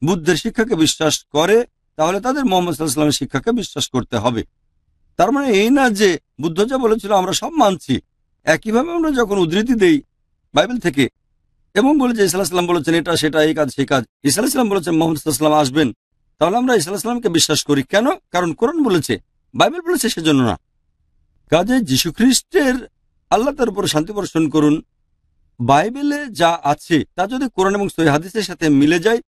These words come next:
তাহলে সেই শিক্ষার সাথে একমত হতে আমাদের কোনো আপত্তি নেই। কিন্তু এমন কিছু কথা আছে বাইবেলে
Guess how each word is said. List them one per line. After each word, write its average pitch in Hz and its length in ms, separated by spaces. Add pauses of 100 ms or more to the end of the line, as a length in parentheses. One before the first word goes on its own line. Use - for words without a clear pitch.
(200)
তাহলে 147 240
সেই 165 180
শিক্ষার 233 360
সাথে - 260
একমত 190 340
হতে 170 200
আমাদের 160 420 (340)
কোনো 247 200
আপত্তি 180 540
নেই। 143 280 (320)
কিন্তু 262 220
এমন 190 400
কিছু 320 380
কথা 233 400
আছে 220 280
বাইবেলে 180 720